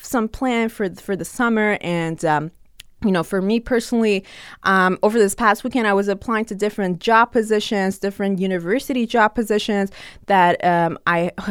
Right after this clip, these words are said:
I was hoping to get. But, you know, uh, while you're doing all that, there's this unknown feeling that you will keep telling yourself, "But what if it doesn't actually work out?"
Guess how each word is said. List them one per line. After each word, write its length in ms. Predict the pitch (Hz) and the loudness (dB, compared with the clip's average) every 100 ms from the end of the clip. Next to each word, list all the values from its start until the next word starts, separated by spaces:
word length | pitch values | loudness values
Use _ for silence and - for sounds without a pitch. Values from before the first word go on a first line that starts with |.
| 190 | 0
I 80 | 202 | 4
was 160 | 214 214 | 4 2
hoping 480 | - 285 320 254 254 | 0 2 4 2 0
to 160 | 220 | -4
get. 500 | 170 180 254 285 - - - - | -6 4 6 6 4 -8 -20 -2
But, 140 | 226 262 | 4 6
you 100 | 294 | 8
know, 380 | 254 240 240 - | 8 8 6 2
uh, 200 | 220 220 | 2 4
while 340 | 226 262 277 | 8 8 8
you're 180 | 269 220 | 4 0
doing 260 | - 370 466 | 2 2 6
all 180 | 254 214 | 6 6
that, 380 | 208 202 190 - | 8 8 8 2
there's 240 | 220 254 269 | 2 2 6
this 200 | 247 - | 4 4
unknown 680 | 233 262 254 233 226 262 269 | 4 4 6 4 4 4 2
feeling 720 | - - 285 302 214 185 175 185 - - - | -2 -2 2 2 4 2 0 -6 -18 -20 -2
that 380 | 214 202 196 208 | 4 4 2 0
you 160 | 226 | 0
will 480 | 254 233 220 208 196 - | 4 4 6 6 4 -2
keep 220 | - 302 254 | -6 -6 0
telling 260 | 277 285 | 0 2
yourself, 400 | 277 254 247 214 - | 2 0 0 0 0
"But 140 | 214 | -2
what 200 | 185 233 | 0 0
if 140 | 294 269 | 0 0
it 80 | |
doesn't 260 | 233 233 240 | -2 0 0
actually 300 | 208 - 196 | -2 -2 -4
work 280 | 170 185 220 | -2 -4 0
out?" 340 | 254 226 196 | 4 4 2